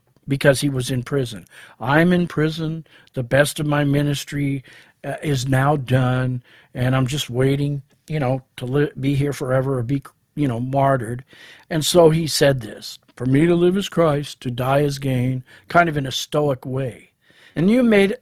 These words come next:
may have even heard other Christians in some deep trial or sickness or seemingly dysfunctional or impossible situation say that verse that way, "For me to live is Christ,"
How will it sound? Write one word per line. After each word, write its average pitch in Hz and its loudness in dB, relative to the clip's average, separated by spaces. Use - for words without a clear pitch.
may 175 0
have 170 0
even 185 -2
heard 170 0
other 202 -2
Christians 175 -4
in 135 -4
some 147 0
deep 190 2
trial 151 4
or 151 0
sickness 160 -2
or 107 -10
seemingly 151 0
dysfunctional 156 -4
or 127 -4
impossible 147 -2
situation 143 -4
say 185 2
that 151 4
verse 151 -4
that 123 -8
way, 110 -6
"For - -18
me 120 -4
to 139 0
live 151 2
is 143 -4
Christ," 147 0